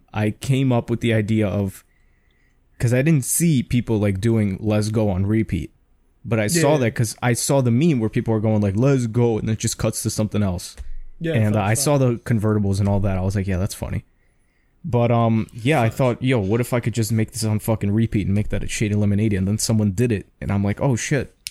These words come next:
Speaker 1: So, um, you know, and then I made it my way.
Speaker 2: I
Speaker 1: But yeah,
Speaker 2: respect that.
Speaker 1: I guess we can digress. Okay, I don't wanna
Speaker 2: Sure.
Speaker 1: bore people 'cause this is, this is interesting to me, but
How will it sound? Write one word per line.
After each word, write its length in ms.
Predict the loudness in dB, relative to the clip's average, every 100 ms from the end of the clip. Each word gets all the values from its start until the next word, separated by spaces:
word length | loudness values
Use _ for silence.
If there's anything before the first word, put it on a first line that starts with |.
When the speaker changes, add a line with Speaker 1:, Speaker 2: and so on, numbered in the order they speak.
| -12
Speaker 1:
So, 340 | -4 -2 0
um, 320 | 0 0 -2 -6 _ _ _ _ -10
you 80 | -6
know, 120 | -2
and 100 | 0
then 80 | 0
I 60 | 0
made 180 | 0
it 20 | 0
my 160 | -2 -6
way. 180 | -10 -12 _ _ _ -20 _ _ _ _ _ -6
Speaker 2:
I 60 | 0
Speaker 1:
But 100 | 2
yeah, 200 | 2 0
Speaker 2:
respect 220 | -6 -16
that. 60 | -4
Speaker 1:
I 100 | -2
guess 200 | 0 0
we 60 | 0
can 140 | 0
digress. 580 | 0 0 2 0 -2 -10 -16 _ _ _ -6
Okay, 200 | -2 0
I 80 | 2
don't 80 | 2
wanna 120 | 2
Speaker 2:
Sure. 100 | 2
Speaker 1:
bore 180 | 0 0
people 340 | -2 -4 -4
'cause 180 | -4 -2
this 160 | -2 0
is, 200 | -2 -2
this 200 | -2 0
is 100 | 0
interesting 400 | -2 -2 -2 -2
to 120 | 0
me, 220 | 0 0 0
but 340 | -2 -4